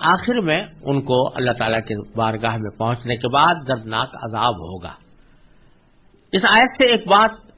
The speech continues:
اور معلوم ہوئی، اور وہ ایک اصول ہے جس کی طرف یہ آیت ہماری رہنمائی کر رہی ہے کہ انسان کو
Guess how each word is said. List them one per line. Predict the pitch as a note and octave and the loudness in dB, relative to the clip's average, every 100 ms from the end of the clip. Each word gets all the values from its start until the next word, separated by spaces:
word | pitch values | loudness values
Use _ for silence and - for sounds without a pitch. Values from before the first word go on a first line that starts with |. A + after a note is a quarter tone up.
| _ | _
اور | - E3+ G#3+ | 4 6 6
معلوم | E3+ C#3+ C#3 B2 | 4 2 2 0
ہوئی، | A2 B2 A#3 - - - - - - | -4 -8 -8 -18 -20 -20 -20 -20 -4
اور | C3+ C#3 A2 G#2+ - - - | 0 2 2 -4 -12 -20 -10
وہ | B2+ C3+ | -2 -2
ایک | - | -2
اصول | C3 - F#3+ G3 | -10 0 2 2
ہے | B2+ A2 - - - - - - - - - - - | 2 -4 -8 -16 -20 -20 -20 -20 -20 -20 -20 -20 -6
جس | C3+ - | -4 -2
کی | D#3+ | -2
طرف | C#3+ C3+ B2+ | 0 0 0
یہ | B2 | -2
آیت | A2+ A#2 A#2+ | 0 -2 -2
ہماری | A#2 G#2 | -4 -2
رہنمائی | G#2+ A2 A2+ C#3+ | -4 -4 -2 -2
کر | E3 A#2 | -2 -6
رہی | F#2+ F#2 G2+ | -8 -10 -10
ہے | F#3+ - - - - - - - - - | -12 -16 -20 -20 -20 -20 -20 -20 -18 0
کہ | F3 F#3 F3+ - - - - | 4 6 4 2 -10 -20 -8
انسان | F3 F3+ F#3+ G#3 A#3+ A3 | -4 -2 0 0 0 -2
کو | A3 A3 A3 | 2 4 2